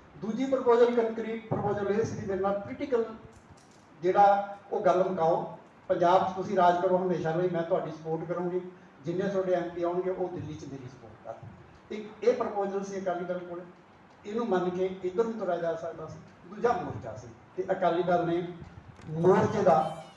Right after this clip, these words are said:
ਜਿਹੜਾ ਰਾਹ ਚੁਣਿਆ। ਇਹ ਡਿਬੇਟ ਹੁੰਦੀ ਰਹਿਣੀ ਹੈ ਲੰਬਾ ਸਮਾਂ। ਇੱਕ ਗੱਲ ਜਿਹੜੀ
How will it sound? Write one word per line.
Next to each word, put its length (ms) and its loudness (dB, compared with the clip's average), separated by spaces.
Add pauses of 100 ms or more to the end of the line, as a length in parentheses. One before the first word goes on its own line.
(120)
ਜਿਹੜਾ 420 -2
ਰਾਹ 240 6
ਚੁਣਿਆ। 360 -4 (240)
ਇਹ 80 -2
ਡਿਬੇਟ 300 4
ਹੁੰਦੀ 240 0
ਰਹਿਣੀ 260 0
ਹੈ 80 0 (460)
ਲੰਬਾ 260 -2
ਸਮਾਂ। 260 -10 (1500)
ਇੱਕ 240 -6
ਗੱਲ 240 6 (2000)
ਜਿਹੜੀ 520 -4